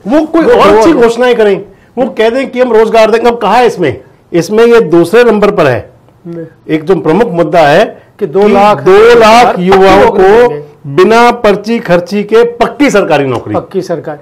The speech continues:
Speaker 2: अब तक किसने हाथ पकड़ा?
Speaker 1: दस साल से
Speaker 2: पूरे
Speaker 1: सरकार
Speaker 2: दस
Speaker 1: थी।
Speaker 2: साल में दो नौकरी नहीं दी, द-, दो लाख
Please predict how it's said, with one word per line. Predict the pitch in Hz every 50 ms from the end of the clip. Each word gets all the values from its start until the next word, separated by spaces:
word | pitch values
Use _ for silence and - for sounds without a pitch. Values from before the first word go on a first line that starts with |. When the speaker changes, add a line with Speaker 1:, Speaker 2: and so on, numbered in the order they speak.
| - _ _ _ -
Speaker 2:
अब | 233 240 - -
तक | 262 254 254
किसने | - 226 - - 233 247
हाथ | 240 196 185
पकड़ा? | 185 - - 190 196 202 208 233 - _ _ _ _ _
Speaker 1:
दस | 127 135 127 -
साल | - - -
से | 214
Speaker 2:
पूरे | 208 240
Speaker 1:
सरकार | 254 - - - -
Speaker 2:
दस | - - -
Speaker 1:
थी। |
Speaker 2:
साल | - 190 175 180 175 165 170
में | 196 220 180 139 120
दो | 180 208 254 254
नौकरी | 220 208 196 160 180 175 156 139
नहीं | 143 170 220 185
दी, | 160 160
द-, | 143 123 127 165 160 156 147
दो | 151 185 202 180
लाख | 143 127 127 131 170 196 214 196 - -